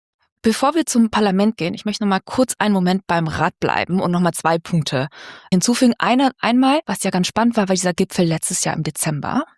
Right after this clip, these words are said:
oder wo das große Schuldenpaket für die Ukraine beschlossen wurde und zum ersten Mal eben nicht mit allen Mitgliedstaaten. Also das wird ja jetzt mit der verstärkten Kooperation gemacht, weil eben Ungarn, Slowakei und Tschechien nicht mitmachen wollten,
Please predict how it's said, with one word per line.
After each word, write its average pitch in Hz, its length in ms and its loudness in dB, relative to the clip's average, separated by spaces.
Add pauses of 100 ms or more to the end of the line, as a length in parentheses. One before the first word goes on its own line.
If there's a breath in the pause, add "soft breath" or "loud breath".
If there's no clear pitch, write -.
(140)
oder 160 120 0
wo 160 100 -6
das - 160 -6
große 196 340 0
Schuldenpaket - 480 -2
für - 80 -8
die 170 60 -2
Ukraine - 380 0
beschlossen 180 460 -2 (260 loud breath)
wurde 262 360 4
und 196 140 0
zum - 180 -2
ersten 208 420 0
Mal 175 380 0
eben 180 280 0 (280 loud breath)
nicht 294 220 2
mit - 180 2
allen 143 200 -2
Mitgliedstaaten. - 720 -8
Also - 200 -8
das - 220 -6 (420 loud breath)
wird 170 400 -6
ja 175 60 2
jetzt 165 240 2
mit 175 120 -2
der 165 80 0
verstärkten - 360 -6
Kooperation - 500 2
gemacht, 226 420 4 (320 loud breath)
weil 175 240 2
eben 170 140 2
Ungarn, 202 460 4
Slowakei 160 500 -2
und - 100 -2
Tschechien 170 300 -2
nicht 160 160 0
mitmachen 156 460 0
wollten, 208 380 0